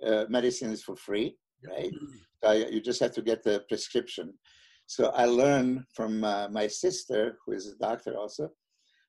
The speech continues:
Speaker 1: uh, to write the prescription. I stole some prescription, uh, papers from my father, and I made my own prescriptions, and I went to, you know, ten different pharmacies.
Speaker 2: How
Speaker 1: And I
Speaker 2: old
Speaker 1: get
Speaker 2: were you at this time, Milos?
Speaker 1: Yeah, I was,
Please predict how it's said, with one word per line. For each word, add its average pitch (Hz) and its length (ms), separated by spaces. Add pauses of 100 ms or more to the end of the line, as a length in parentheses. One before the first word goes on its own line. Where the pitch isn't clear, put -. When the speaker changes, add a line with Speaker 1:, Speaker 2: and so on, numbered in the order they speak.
(140)
Speaker 1:
uh, 107 300 (100)
to 104 180
write 123 200
the 110 80
prescription. 147 720
I 110 120
stole 123 340
some 113 280
prescription, 117 720
uh, 104 260 (640)
papers 127 360
from 117 160
my 113 120
father, 127 580
and 117 160
I 117 40
made 123 260
my 117 120
own 123 140
prescriptions, 123 580
and 135 80
I 107 60
went 113 260
to, 104 240 (340)
you - 100
know, 107 100
ten 123 240
different 120 280
pharmacies. 120 600
Speaker 2:
How 185 80
Speaker 1:
And 185 80
I 185 40
Speaker 2:
old 175 120
Speaker 1:
get - 80
Speaker 2:
were 143 80
you 135 100
at 113 40
this 127 120
time, 120 220
Milos? 117 440 (960)
Speaker 1:
Yeah, 127 240
I 139 100
was, 135 400